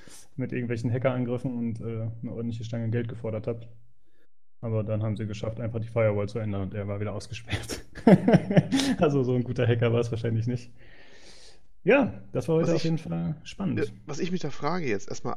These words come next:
Speaker 2: A, ähm, es wird ja immer schlimmer bei dir, ne? Von wegen, äh, Dienstleistungsgewerbe, Hacker und
Speaker 1: <laughs>
Speaker 2: überhaupt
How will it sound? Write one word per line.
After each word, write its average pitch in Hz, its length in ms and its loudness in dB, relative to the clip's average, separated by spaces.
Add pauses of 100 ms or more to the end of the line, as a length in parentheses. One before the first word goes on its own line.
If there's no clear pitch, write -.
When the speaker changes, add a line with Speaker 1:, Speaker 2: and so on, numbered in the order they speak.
Speaker 2:
A, 135 440 -2 (600)
ähm, 117 400 0 (280)
es 113 100 -8
wird 139 120 -4
ja 131 60 6
immer 117 120 0
schlimmer 131 280 -2
bei 107 120 -2
dir, 101 220 -4
ne? 131 140 -4
Von 113 220 -8
wegen, 101 400 -6
äh, 98 160 -6
Dienstleistungsgewerbe, 117 1500 -4 (420)
Hacker 117 680 -4
und 101 160 -2
Speaker 1:
<laughs> 127 60 10
Speaker 2:
überhaupt - 840 4